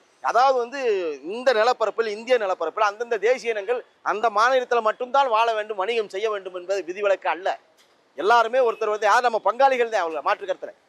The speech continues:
நம்ம என்ன சொல்றோம், இந்த மண்ணுல அந்தந்த தேசிய இனங்களுக்கு கொடுக்கப்பட்ட, இப்ப குஜராத்தினா குஜராத்திக்கு ஒரு நிலப்பரப்பு இருக்கு, அவங்களுக்கு ஒரு ஆட்சி அதிகாரம் இருக்கு. மலையாளிக்கு ஒரு ஆட்சி அதிகாரம் இருக்கு, கன்னடர்களுக்கு ஒரு ஆட்சி அதிகாரம் இருக்கு,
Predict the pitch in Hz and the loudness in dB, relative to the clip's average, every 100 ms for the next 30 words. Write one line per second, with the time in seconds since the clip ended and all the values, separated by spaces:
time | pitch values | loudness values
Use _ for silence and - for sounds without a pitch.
0 | _ 110 165 254 269 202 233 277 277 190 | _ -8 -6 0 2 2 2 0 0 -2
1 | 190 165 131 139 - _ _ 139 262 320 | -4 -4 -6 -6 -12 _ _ -10 -6 2
2 | 311 233 262 247 202 247 220 254 277 247 | 2 4 0 0 2 4 4 0 0 0
3 | 185 311 330 320 302 285 262 208 208 202 | 0 0 0 -2 -2 -2 -4 -4 -6 -4
4 | 202 175 - 160 175 - - 180 240 226 | -4 -4 -4 -4 -4 -6 -12 -2 0 0
5 | 247 285 196 247 247 226 214 185 139 _ | 0 -2 0 0 0 0 -4 -4 -8 _
6 | _ 165 220 233 214 165 156 240 208 190 | _ 0 0 2 -2 0 0 0 0 0
7 | 185 185 196 175 170 190 160 123 - _ | 2 2 0 -4 0 0 0 -6 -20 _
8 | _ _ - 196 269 262 240 277 240 208 | _ _ 0 4 6 6 2 2 4 4
9 | - 208 185 208 180 139 104 98 _ - | 2 -2 2 0 0 -8 -14 -20 _ -6
10 | 190 254 277 247 240 240 294 220 208 226 | -2 2 4 4 2 0 2 2 2 0
11 | 196 202 202 175 139 - | 0 2 0 0 -10 -14